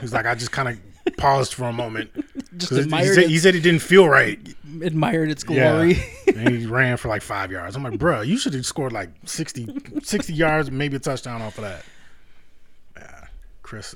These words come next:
Speaker 1: yeah, Chris got caught a couple times.
Speaker 2: I just, I think he's probably one of the best backs that I've ever played with.
Speaker 1: Yeah. And you had some quality backs in your career.
Speaker 2: Yeah.
Speaker 1: Who was the best in high school, in your opinion?
Speaker 2: John Hanna.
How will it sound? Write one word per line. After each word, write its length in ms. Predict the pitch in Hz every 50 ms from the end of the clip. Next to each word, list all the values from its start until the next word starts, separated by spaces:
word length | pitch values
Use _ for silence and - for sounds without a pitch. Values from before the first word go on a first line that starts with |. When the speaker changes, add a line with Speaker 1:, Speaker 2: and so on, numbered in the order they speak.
| 98
Speaker 1:
yeah, 240 | 92 92 - - - -
Chris 200 | - - 147 139
got 200 | - - 101 85
caught 200 | - - - -
a 40 | 113
couple 240 | - - - - -
times. 580 | - - - - - - - - - - - - - - - - - - - - - - - - - - - - - - - - - - _ _ - - - _ - -
Speaker 2:
I 140 | - - 208
just, 200 | 220 196 - -
I 180 | 139 156 180 208
think 240 | - 254 214 190 -
he's 200 | 170 180 196 - - - 156 156 147 147 143 -
probably 300 | - 151 143 143 143 139
one 100 | 139 143
of 40 |
the 60 | 139 131
best 280 | 135 139 135 - - -
backs 280 | 143 135 135 - -
that 100 | - 127
I've 220 | 127 139 156 151 139
ever 180 | 127 - 135
played 300 | 131 - 139 131 135 139
with. 320 | 139 135 139 139 - - - - - _ -
Speaker 1:
Yeah. 200 | 101 104 104 110 - _ _ _ _ _ _ _ _ _ _ _ _ _ _ _ _ _ _ _ _ -
And 120 | 107 139
you 60 | 160 175
had 100 | 190 -
some 120 | - 160
quality 300 | - 151 139 135 120 117
backs 320 | 101 104 104 107 - - -
in 40 | 104
your 100 | 104 -
career. 280 | - 104 98 110 123 -
Speaker 2:
Yeah. 300 | - 180 185 196 202 190 - - - - _ _ - - - _ _ _ _ _ _ _ _ _
Speaker 1:
Who 100 | _ 151
was 120 | 151 143 131
the 60 | 127
best 240 | 117 131 127 - -
in 60 | 123
high 160 | 113 123 143
school, 320 | 139 - - 113 107 104 95 _ _ -
in 240 | 113 110 104 113 113
your 120 | 117 113
opinion? 400 | 104 - 120 107 104 104 107 104 - _ _ _ _ -
Speaker 2:
John 220 | - 160 147 147
Hanna. 400 | - 147 139 135 135 147 151